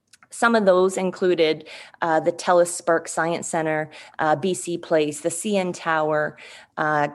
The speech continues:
the Terry Fox Memorial, two provincial legislature, uh, legislature buildings in Manitoba and New Brunswick, and hundreds of other businesses. But more specifically and significantly,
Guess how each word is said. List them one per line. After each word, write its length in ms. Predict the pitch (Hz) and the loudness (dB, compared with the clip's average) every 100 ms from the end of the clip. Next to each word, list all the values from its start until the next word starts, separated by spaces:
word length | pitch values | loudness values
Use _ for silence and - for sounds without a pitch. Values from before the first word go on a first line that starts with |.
| - | -4
the 100 | 190 | -2
Terry 240 | 247 220 | 2 0
Fox 340 | 214 180 - | 2 0 0
Memorial, 800 | 180 165 160 156 151 151 147 147 - - _ _ _ | -4 -2 0 0 0 0 0 -2 -10 -20 _ _ _
two 180 | - 269 | -6 -4
provincial 500 | 220 208 190 190 180 | -2 0 0 2 2
legislature, 680 | 165 165 170 175 156 - 160 - | 2 0 -2 -2 -2 -2 -4 -2
uh, 60 | |
legislature 580 | 165 170 165 - 160 - | 0 0 -2 -4 -4 -4
buildings 640 | 156 165 151 151 151 160 | -4 -4 -2 -6 -6 -10
in 160 | - 165 | -6 -4
Manitoba 500 | 156 156 - 160 156 | -4 -6 -6 -4 -4
and 100 | 156 | -4
New 120 | 151 | -6
Brunswick, 680 | 147 151 151 151 143 - _ - - - | -4 -4 -4 -4 -6 -6 _ -20 -20 -6
and 180 | 175 170 | 0 0
hundreds 640 | 165 - 202 185 151 143 | -2 -2 -2 0 -2 -4
of 180 | - - | -6 -4
other 200 | 147 143 | -2 -4
businesses. 720 | 139 143 - - - - - _ _ _ _ _ - - - _ | -8 -10 -10 -14 -16 -16 -20 _ _ _ _ _ -20 -20 -20 _
But 220 | 247 - | 2 4
more 180 | 262 277 | 2 2
specifically 1000 | 277 - 240 196 180 - 175 160 160 - | 2 -4 -2 -6 -6 -4 0 2 0 -2
and 140 | 180 | -6
significantly, 880 | 170 175 175 175 - 160 151 151 175 | -4 -4 -2 -4 -6 -8 -6 -8 -10